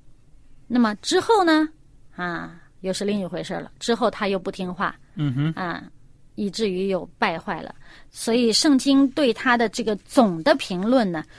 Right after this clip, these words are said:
Speaker 1: 就是说他行耶和华眼中看为恶的事情，说，啊，这个，嗯，罗波安呢行恶，因他不立定心意寻求耶和华。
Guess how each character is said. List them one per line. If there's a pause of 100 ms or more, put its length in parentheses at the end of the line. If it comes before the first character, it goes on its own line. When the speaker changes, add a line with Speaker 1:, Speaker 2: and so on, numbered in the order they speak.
(160)
Speaker 1:
就
是
说 (220)
他
行 (260)
耶
和
华
眼
中
看
为
恶
的
事
情， (240)
说， (300)
啊，
这
个， (400)
嗯，
罗
波
安
呢
行
恶， (180)
因
他
不
立
定
心
意
寻
求
耶
和
华。